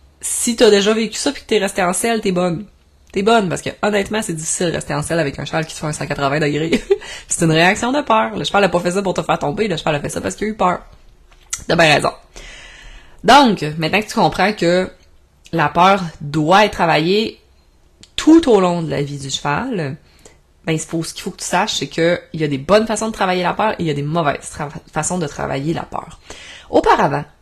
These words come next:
les vieilles techniques archaïques qu'on voit de moins en moins, mais, euh, qu'on voit encore. Ok, je veux pas dire qu'on les voit plus parce qu'on les voit encore, ces mots,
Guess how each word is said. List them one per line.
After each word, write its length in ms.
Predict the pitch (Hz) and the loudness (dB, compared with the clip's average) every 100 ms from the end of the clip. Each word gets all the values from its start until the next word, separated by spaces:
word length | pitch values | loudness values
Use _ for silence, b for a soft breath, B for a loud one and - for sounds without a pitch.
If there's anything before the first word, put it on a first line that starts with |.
| _ 160 | _ -4
les 180 | 190 | -2
vieilles 300 | 196 247 277 | 0 2 2
techniques 460 | 180 165 151 147 - - | 0 -4 -6 -6 -12 -4
archaïques 500 | - - 196 160 156 | -4 -2 0 0 -2
qu'on 180 | - 196 | 0 0
voit 240 | 196 226 269 | 2 0 2
de 120 | 180 | 2
moins 500 | 170 226 330 403 247 | 2 0 2 2 2
en 180 | 190 156 | 2 2
moins, 420 | 143 143 151 285 - _ _ - | 0 0 0 -2 -6 _ _ -4
mais, 520 | 165 190 277 254 370 - _ _ _ _ - _ - - | 2 4 4 4 0 -6 _ _ _ _ -20 _ -6 2
euh, 380 | 151 147 143 | 6 6 4
qu'on 200 | 143 208 | 4 4
voit 180 | 208 214 | 6 4
encore. 300 | 175 - - - | 4 0 -2 -4
Ok, 80 | 151 | -2
je 120 | 165 | -2
veux 100 | 156 | -2
pas 100 | 180 | -2
dire 140 | 185 | -2
qu'on 100 | 170 | 0
les 80 | 156 | -2
voit 160 | 139 135 | -2 -4
plus 100 | 208 | -6
parce 140 | 143 | -4
qu'on 120 | 156 | -4
les 80 | 143 | -4
voit 140 | 170 | -2
encore, 260 | 165 180 226 | 0 0 0
ces 260 | - 160 - - | -2 -8 -10 -8
mots, 280 | 170 156 | -6 -4